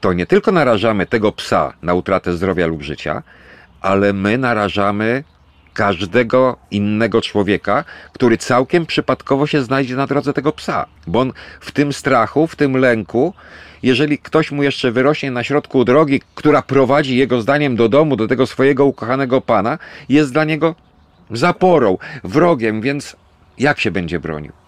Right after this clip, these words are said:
Po prostu będzie gryzł, tak jak go natura stworzyła. I te pogryzienia są bardzo mocne. I teraz sobie wyobraźcie państwo, że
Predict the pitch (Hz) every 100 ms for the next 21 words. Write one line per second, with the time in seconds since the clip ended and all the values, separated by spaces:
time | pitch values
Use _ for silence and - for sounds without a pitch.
0 | _ _ 127 143 143 131 147 147 127 143
1 | 87 - 135 139 135 135 127 131 123 -
2 | 120 104 87 62 - _ _ _ _ _
3 | - 123 147 - 135 131 135 139 131 127
4 | 123 113 117 107 98 - 113 - - -
5 | - - - 151 139 - 135 135 135 131
6 | 135 147 - 107 98 95 - 92 101